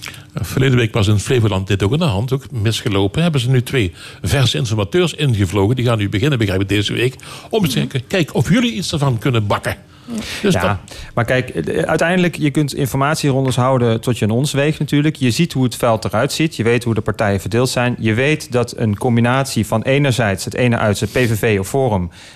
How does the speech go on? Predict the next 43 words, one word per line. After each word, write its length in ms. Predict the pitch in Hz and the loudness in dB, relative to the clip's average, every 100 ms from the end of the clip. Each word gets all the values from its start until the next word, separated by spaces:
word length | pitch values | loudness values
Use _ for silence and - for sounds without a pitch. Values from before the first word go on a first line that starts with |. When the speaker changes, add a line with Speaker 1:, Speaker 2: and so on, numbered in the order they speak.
| - | -4
Speaker 3:
met 120 | 107 | -2
anderzijds 500 | 151 151 123 113 107 | 2 2 2 2 0
het 120 | 104 | -2
andere 300 | 147 143 110 | -2 0 2
uiterste, 520 | 110 98 101 - 98 92 | 2 0 0 -2 -2 -4
GroenLinks, 600 | - 143 127 104 - - - | -2 2 4 2 -2 -10 -4
P 60 | 131 | 0
N 200 | 117 107 | 2 2
D 40 | |
A, 200 | 107 98 | 0 0
D 60 | 98 98 | 2 0
zestig, 380 | 95 151 - 135 - - - - | 0 -2 -2 -6 -8 -20 -10 -2
is 180 | 170 | 0
gewoon 320 | - 151 147 147 | 0 0 2 4
niet 260 | 160 - | 2 0
te 80 | 135 | -2
verenigen 480 | 131 151 170 110 107 | 0 2 0 0 0
met 120 | 92 | 0
elkaar. 440 | 95 - 92 82 113 | -2 -2 -4 -4 -2
Die 100 | 185 | 0
conclusie 400 | 180 170 156 139 | 0 0 0 2
moet 180 | 123 117 | 0 0
je 80 | |
nu 100 | 95 | -2
trekken. 420 | 92 151 185 202 214 - - | 0 0 0 0 -2 -10 -4
Dat 180 | 196 | -2
is 100 | 165 | 0
de 80 | - | 0
uitkomst 380 | 139 113 110 98 | 0 0 -2 -2
van 100 | 110 | 0
de 60 | 101 | 0
informatie. 600 | 101 120 151 170 - 170 | 0 2 2 0 0 0
Dan 100 | 165 | 2
zet 180 | 196 - | 0 0
je 60 | |
de 80 | 127 | 0
volgende 320 | 127 107 101 | 2 0 0
stap. 240 | - 185 190 | 0 -2 0
Hoe 140 | 185 | 0
ga 140 | 175 | 0
je 120 | 160 143 | 0 -2
een 80 | |
stand, 280 | 127 151 135 | -2 -2 -4